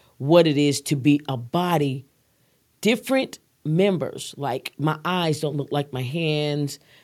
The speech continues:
my hands don't look like my shoulders, different parts, yet individually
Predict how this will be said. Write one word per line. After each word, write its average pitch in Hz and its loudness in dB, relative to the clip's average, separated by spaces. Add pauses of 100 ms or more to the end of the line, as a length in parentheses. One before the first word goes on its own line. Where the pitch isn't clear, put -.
(140)
my 131 -4
hands 165 0
don't 143 -2
look 135 -2
like 131 -4
my 120 -4 (360)
shoulders, 156 2 (1500)
different 220 2
parts, - -4 (760)
yet 156 2 (580)
individually 151 2